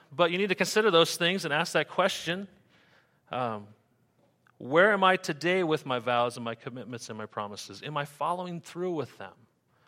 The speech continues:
Because that's what this passage is dealing with here. So, as we go to the vows and promises, how to make a yes and a no stick. I want to give you a couple how-tos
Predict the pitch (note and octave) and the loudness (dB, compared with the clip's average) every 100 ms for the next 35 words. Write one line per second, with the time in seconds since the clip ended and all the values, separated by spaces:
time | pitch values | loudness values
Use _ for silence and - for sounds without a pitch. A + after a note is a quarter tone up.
0 | _ _ _ _ - - D3 F3 - D#3+ | _ _ _ _ -12 -8 -6 -6 -6 -12
1 | B2+ - C3 B2+ - G2 - - _ _ | -12 -10 -10 -10 -12 -14 -16 -20 _ _
2 | _ _ _ _ - A2 A#2 A#2 G#2+ G2+ | _ _ _ _ -12 -8 -6 -6 -6 -8
3 | - G2+ F2+ - _ _ _ _ _ _ | -12 -16 -16 -18 _ _ _ _ _ _
4 | _ _ _ _ _ _ _ _ _ _ | _ _ _ _ _ _ _ _ _ _
5 | _ _ _ _ - - F#3+ E3+ D3+ - | _ _ _ _ -8 6 8 8 4 -8
6 | - D#3 D#3+ D3+ F3+ G3+ - E3+ C#3+ B2+ | -2 0 2 6 8 8 6 4 6 4
7 | - - C3+ C3+ C3+ C3 C3 - B2+ B2+ | 0 -2 4 6 6 2 -4 -2 -2 -2
8 | - - - - F3+ G3+ F#3 - - D#3+ | -6 -8 -6 2 4 4 0 -6 -10 -2
9 | D#3+ D#3+ - - - - - C3+ C3 D3+ | -2 -2 -10 -20 -20 -20 -4 -4 2 4
10 | D#3 - - - C#3 C#3 C3+ C3 - - | 4 2 -6 -6 -6 -2 0 0 -4 -4
11 | A#2 C3 C#3 D3 C#3+ C3 E3+ D3+ - D3 | -4 -4 -4 -2 -2 -2 0 -2 0 2
12 | C#3+ - D3 B2+ B2 B2 | 2 -2 -4 -2 -2 -6